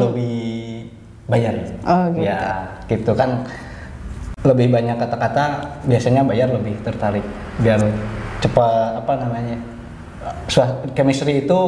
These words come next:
Speaker 1: antara broker dengan, apa namanya, kita sebagai member dengan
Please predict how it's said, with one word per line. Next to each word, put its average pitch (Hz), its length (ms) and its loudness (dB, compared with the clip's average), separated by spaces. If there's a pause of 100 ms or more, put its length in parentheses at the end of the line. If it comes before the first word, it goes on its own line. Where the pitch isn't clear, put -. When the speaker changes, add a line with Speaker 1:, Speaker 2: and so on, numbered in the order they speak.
(200)
Speaker 1:
antara 127 600 2
broker 127 420 2
dengan, 120 380 -4
apa 123 160 -2
namanya, 170 220 0 (300)
kita 135 260 4
sebagai 131 280 0
member 143 440 0
dengan 117 320 0